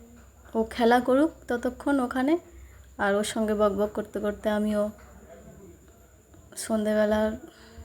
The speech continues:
একটা তরকারি হবে, তো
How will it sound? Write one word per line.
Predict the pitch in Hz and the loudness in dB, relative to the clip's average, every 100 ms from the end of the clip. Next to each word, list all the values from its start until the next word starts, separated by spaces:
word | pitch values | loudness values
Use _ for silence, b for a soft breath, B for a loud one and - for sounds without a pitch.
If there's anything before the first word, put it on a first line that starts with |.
| B - 233 247 - - - - - - | B -16 -20 -20 -20 -20 -20 -20 -20 -12
একটা | 214 - 247 | -12 -8 -6
তরকারি | 247 247 294 294 262 | -2 0 2 2 4
হবে, | 226 208 294 - - b b b b _ _ _ - | 2 2 0 -4 -14 b b b b _ _ _ -12
তো | 220 | -8